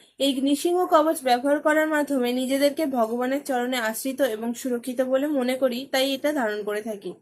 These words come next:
এই সম্পর্কিত একটি ঘটনাও আছে, যা ভক্তি বিজয় ভাগবত স্বামী মহারাজ এক প্রবচনে বলেছিলেন। তিনি বলেছিলেন যে প্রায় আজ থেকে দশ বছর আগের কথা,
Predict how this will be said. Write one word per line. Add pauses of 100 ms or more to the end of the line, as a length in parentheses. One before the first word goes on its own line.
(440)
এই
সম্পর্কিত
একটি
ঘটনাও
আছে,
যা (340)
ভক্তি
বিজয়
ভাগবত
স্বামী
মহারাজ
এক
প্রবচনে
বলেছিলেন। (800)
তিনি
বলেছিলেন
যে (380)
প্রায়
আজ
থেকে
দশ
বছর
আগের
কথা,